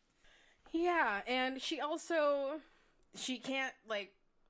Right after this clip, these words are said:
really justify the reason for why it happened in terms of, like, a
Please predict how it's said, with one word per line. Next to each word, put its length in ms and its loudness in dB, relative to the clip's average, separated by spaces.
really 380 -4
justify 720 -4
the 100 -10
reason 500 -8
for 380 -10
why 240 -8
it 160 -14
happened 760 -8
in 180 -6
terms 340 -8
of, 120 -10
like, 200 -8
a 260 -12